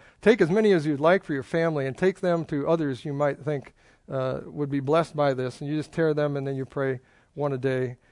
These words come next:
Uh, I have a whole stack of them here. So please ask me about those. Secondly, I'd like to recommend that you, um, those with children, uh, well, whether or not you have children, you should read about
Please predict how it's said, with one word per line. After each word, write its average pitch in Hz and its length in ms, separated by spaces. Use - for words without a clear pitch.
Uh, 127 200
I 127 80
have 135 160
a 127 40
whole 135 160
stack 127 360
of 127 80
them 123 160
here. 117 220
So 131 140
please 135 260
ask 131 240
me 127 140
about 123 240
those. 127 220
Secondly, 240 440
I'd 196 100
like 202 160
to 202 60
recommend 185 420
that 165 140
you, 156 420
um, 131 440
those 175 220
with 170 100
children, 214 600
uh, 151 320
well, 160 300
whether 170 400
or 170 60
not 185 180
you 180 140
have 214 160
children, 135 320
you 147 100
should 151 220
read 156 480
about 160 520